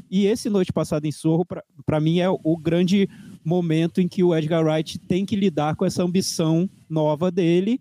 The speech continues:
E aí, qual é o, o resultado disso, né? Acho que o, acho que o ponto principal é esse.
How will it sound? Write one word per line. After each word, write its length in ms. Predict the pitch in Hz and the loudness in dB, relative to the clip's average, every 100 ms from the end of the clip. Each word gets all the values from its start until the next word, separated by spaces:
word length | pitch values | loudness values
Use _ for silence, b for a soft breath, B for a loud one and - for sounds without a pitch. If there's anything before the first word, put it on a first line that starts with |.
| B B B B | B B B B
E 200 | 220 233 | 0 2
aí, 580 | 240 233 240 262 302 370 - - | 2 2 2 2 0 -2 -6 -6
qual 180 | 165 170 | -2 0
é 160 | 165 | 2
o, 260 | 160 151 - | 2 2 2
o 40 | |
resultado 480 | 147 139 156 147 143 | 0 0 -2 0 0
disso, 380 | 131 127 - 127 | 2 0 0 0
né? 200 | 131 131 | 2 2
Acho 140 | 123 | 0
que 80 | 147 | 0
o, 280 | 143 139 135 - | 2 2 0 -4
acho 180 | 131 - | -6 -2
que 80 | 151 | -2
o 40 | |
ponto 280 | - 143 - | 0 -2 -2
principal 560 | 151 156 - 160 156 - B B B | -2 -2 -2 0 0 -2 B B B
é 160 | 185 | 0
esse. 300 | 190 143 - | 2 0 -4